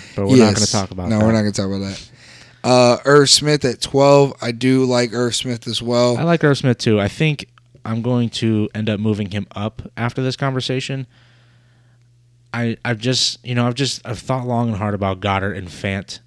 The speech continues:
Speaker 1: and I, I just can't bring myself to take them over Irv Smith.
Speaker 2: Yep.
Speaker 1: So I've, I'm thinking about a change here as well.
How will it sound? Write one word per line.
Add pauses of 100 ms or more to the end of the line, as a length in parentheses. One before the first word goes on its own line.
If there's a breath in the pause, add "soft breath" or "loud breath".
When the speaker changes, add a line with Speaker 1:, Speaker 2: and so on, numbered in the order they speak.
Speaker 1:
and
I, (160)
I
just
can't (800)
bring
myself (800 soft breath)
to
take
them
over
Irv
Smith. (320)
Speaker 2:
Yep. (380)
Speaker 1:
So
I've,
I'm
thinking
about
a
change
here
as
well.